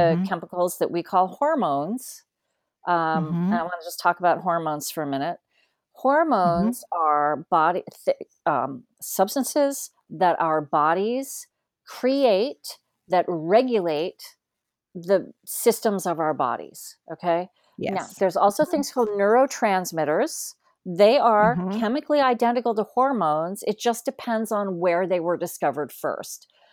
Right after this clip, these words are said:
Speaker 2: If they were
Speaker 1: Yeah.
Speaker 2: found in the body, people called them hormones, but if they were discovered in the brain first, they were c-, called neurotransmitters. However, I just wanna say that we have receptors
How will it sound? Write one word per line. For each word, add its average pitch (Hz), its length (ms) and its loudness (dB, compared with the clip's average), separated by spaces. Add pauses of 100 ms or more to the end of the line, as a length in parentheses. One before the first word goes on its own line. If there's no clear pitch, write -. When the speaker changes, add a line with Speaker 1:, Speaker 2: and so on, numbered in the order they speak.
(200)
Speaker 2:
If 214 180 2
they 226 120 4
were 208 200 0
Speaker 1:
Yeah. 233 140 4
Speaker 2:
found 262 240 4
in 330 120 -2
the 359 60 2
body, 381 380 2
people 233 280 -2
called 208 260 2
them 208 140 -2
hormones, 214 640 0
but 185 140 -2
if 180 100 -4
they 185 100 4
were 175 80 4
discovered 185 440 0
in 180 100 -4
the 185 60 -2
brain 233 340 0
first, 175 340 -6
they 165 100 0
were 156 240 -2
c-, - 80 -20 (400)
called 147 400 2 (420)
neurotransmitters. 156 1040 -2 (400)
However, 196 500 4
I 127 100 -2
just 180 160 -8
wanna 175 160 -4
say 208 500 2 (380)
that 202 160 4
we 226 360 0
have 185 540 2
receptors 170 1300 -2